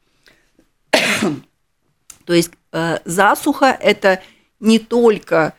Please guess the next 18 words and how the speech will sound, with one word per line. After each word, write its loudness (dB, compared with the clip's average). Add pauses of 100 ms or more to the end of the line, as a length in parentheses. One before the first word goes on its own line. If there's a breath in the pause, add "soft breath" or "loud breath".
(340)
э, 2
не 0
только 0
страдает, -2
э, -4 (260 soft breath)
сельское 0
хозяйство, 0 (560)
э, 2
от 0
недостатка -2
влаги, 0
это -4
также -2
мы 0
говорим -4
о 0
пересохших -8
реках, -8